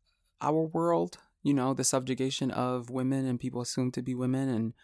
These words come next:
of femininity. You know, I think most, like, day to day, most people are just, you know, it just is what it is. They don't really think about it or they don't really care too much.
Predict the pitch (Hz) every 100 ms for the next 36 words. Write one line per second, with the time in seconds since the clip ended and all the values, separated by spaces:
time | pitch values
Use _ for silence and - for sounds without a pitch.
0 | - _ - 113 - 123 127 127 123 120
1 | 131 151 - _ _ _ _ _ _ _
2 | _ _ _ _ _ - 165 156 131 -
3 | 131 143 131 127 127 - - 120 - -
4 | - 127 127 127 117 117 127 139 117 -
5 | - 120 123 123 123 113 110 117 - -
6 | 123 110 127 131 - - 107 110 - 107
7 | 117 110 117 113 104 113 110 - 113 110
8 | 107 120 123 120 117 113 104 107 107 -
9 | _ - - - - 110 - - 139 147
10 | 113 104 101 -